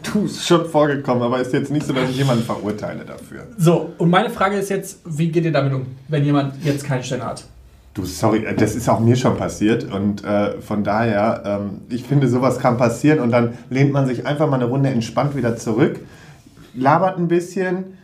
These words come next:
Speaker 1: kann sich wieder ein bisschen an den Glocken spielen und dann geht das wieder.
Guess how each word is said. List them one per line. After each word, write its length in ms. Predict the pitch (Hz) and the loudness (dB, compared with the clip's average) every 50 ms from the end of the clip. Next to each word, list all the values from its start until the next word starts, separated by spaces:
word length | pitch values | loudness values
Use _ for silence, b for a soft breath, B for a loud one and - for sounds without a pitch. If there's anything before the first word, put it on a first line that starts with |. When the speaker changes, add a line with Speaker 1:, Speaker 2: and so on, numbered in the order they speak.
| B B B B B - - - - - | B B B B B -20 -20 -20 -14 -2
Speaker 1:
kann 180 | - 160 165 | 0 2 4
sich 140 | 160 165 147 | 4 2 2
wieder 140 | 160 151 147 | 4 2 2
ein 40 | 139 | 2
bisschen 200 | 143 151 - 170 | 2 0 2 2
an 100 | 156 139 | 2 2
den 80 | 139 127 | 0 0
Glocken 320 | 127 139 156 160 180 175 | 2 2 2 2 2 -2
spielen 500 | 160 - - - 175 175 165 165 165 165 | -2 -2 -2 2 4 6 6 6 4 2
und 120 | - 139 139 | 0 0 0
dann 160 | 143 143 135 | 0 0 0
geht 120 | 131 139 | 0 0
das 160 | 139 127 - 95 | 0 0 0 -2
wieder. 320 | 98 95 92 98 110 120 | -6 -8 -8 -10 -10 -14